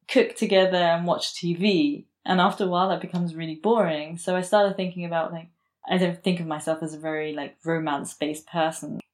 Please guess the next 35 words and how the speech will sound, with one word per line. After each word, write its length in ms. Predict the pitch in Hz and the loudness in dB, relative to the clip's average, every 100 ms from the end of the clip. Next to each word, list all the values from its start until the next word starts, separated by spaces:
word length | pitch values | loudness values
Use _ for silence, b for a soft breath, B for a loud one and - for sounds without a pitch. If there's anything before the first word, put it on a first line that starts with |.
| _ | _
I 80 | 165 | -10
don't 180 | 156 156 | -10 -8
need 220 | 160 151 - | -8 -10 -8
flowers 420 | 170 151 147 151 | -2 -2 -2 -6
and 140 | 151 147 | -10 -8
chocolates, 680 | - 147 - 147 - - - | -6 -6 -6 -8 -10 -16 -10
and 260 | 151 143 151 - | -8 -8 -14 -8
I 60 | 165 | -4
don't 240 | 156 151 | -4 -2
like 120 | 151 - | -6 -4
heart-shaped 600 | 165 139 - 147 - - | -4 -4 -4 -6 -8 -2
things 360 | 202 175 151 143 | 0 0 -4 -10
or 80 | |
anything. 460 | 139 143 147 151 165 | -10 -10 -8 -8 -4
But 580 | 180 165 151 - - - - _ | 0 2 2 -4 -12 -16 -16 _
it's 300 | 170 - - _ _ _ | -6 -6 -8 _ _ _
got 180 | 214 196 | 6 6
me 80 | 180 | 6
thinking 320 | - 175 175 | 0 -2 -2
about 220 | 160 156 | 0 -2
the 120 | 165 | -2
function 360 | - 170 170 190 | -2 -2 -2 -2
of 80 | 185 | 0
romance, 800 | 190 196 196 214 - - - - | 0 0 0 -2 -6 -10 -12 -8
because 280 | 185 180 165 | -6 -4 -4
if 100 | 170 _ - | -8 _ -4
just 240 | 196 175 | 0 0
going 280 | 180 175 170 | 0 0 -2
to 140 | 170 | -4
a 60 | 160 | -4
restaurant 1000 | 156 170 175 - 165 160 151 156 285 - _ _ _ | 0 0 0 -6 -8 -6 -6 -10 -12 -18 _ _ _
or 100 | - | -10
doing 380 | 165 180 170 160 | -6 -4 -4 -6
some 460 | 160 - - 175 175 | -10 -10 -4 -2 -2
things 720 | - 165 160 156 156 160 - | -4 -6 -6 -10 -12 -14 -18